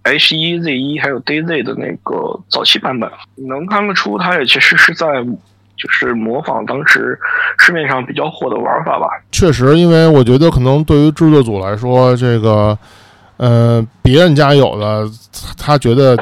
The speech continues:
Speaker 2: 就算是对与不对，也都得加上。
Speaker 1: 就包括其实你像他这个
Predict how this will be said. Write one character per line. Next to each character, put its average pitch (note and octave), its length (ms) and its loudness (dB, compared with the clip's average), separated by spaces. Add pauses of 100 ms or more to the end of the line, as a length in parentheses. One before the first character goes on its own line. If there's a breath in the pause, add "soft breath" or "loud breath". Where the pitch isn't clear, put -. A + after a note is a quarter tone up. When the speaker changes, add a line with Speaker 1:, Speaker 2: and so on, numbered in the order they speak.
Speaker 2:
就 D#3+ 140 2
算 C3 280 4
是 A2+ 520 2
对 D3+ 160 4
与 G#2+ 100 0
不 G2+ 160 -2
对， B2+ 260 2 (280)
也 G#2+ 100 -2
都 C#3+ 100 2
得 A#2 180 -2
加 C3+ 260 0
上。 G2 240 -4
Speaker 1:
就 C#3 300 -4
包 D3 200 -6
括 D#3 180 -8
其 C#3 80 -8
实 C#3 360 -4
你 B2 120 -4
像 B2+ 320 -2
他 B2+ 220 -6
这 C3 260 -4
个 A2+ 400 -8